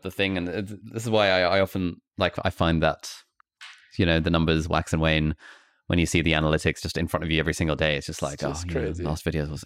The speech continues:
Speaker 1: eight out of ten on the analytics. God, oh, next one really needs to be good. Oh, shit, the next
Speaker 2: Yeah.
Speaker 1: one's not good. Oh, crap."
Speaker 2: Hundred percent.
Speaker 1: Beginning of the end, like, "I'm irrelevant now. No one's gonna care."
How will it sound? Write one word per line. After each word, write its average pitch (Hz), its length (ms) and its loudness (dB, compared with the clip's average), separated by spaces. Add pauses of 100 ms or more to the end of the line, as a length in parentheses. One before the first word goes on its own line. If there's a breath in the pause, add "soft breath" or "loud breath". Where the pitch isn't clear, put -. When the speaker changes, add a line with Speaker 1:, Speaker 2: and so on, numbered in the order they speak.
Speaker 1:
eight 78 120 -2
out 73 60 2
of 67 60 -4
ten 71 160 -4
on 73 80 -4
the 73 60 -4
analytics. 71 420 -8
God, 76 280 -12
oh, 73 160 -14
next 82 220 -8
one 80 100 0
really 76 180 0
needs 73 100 -4
to - 80 -12
be 76 80 -6
good. 76 180 -6
Oh, 80 140 -8
shit, - 220 -12
the - 60 -6
next 160 140 6
Speaker 2:
Yeah. 135 60 2
Speaker 1:
one's 69 140 -4
not 67 120 -6
good. 55 160 -10
Oh, - 180 -12
crap." 78 260 0
Speaker 2:
Hundred 160 260 2
percent. 147 220 -2
Speaker 1:
Beginning 107 260 4
of 80 60 2
the 87 120 6
end, 85 320 4
like, 82 320 2
"I'm 90 140 2
irrelevant 82 340 2
now. 78 220 2
No 85 80 2
one's 82 100 0
gonna 78 160 -2
care." 78 340 2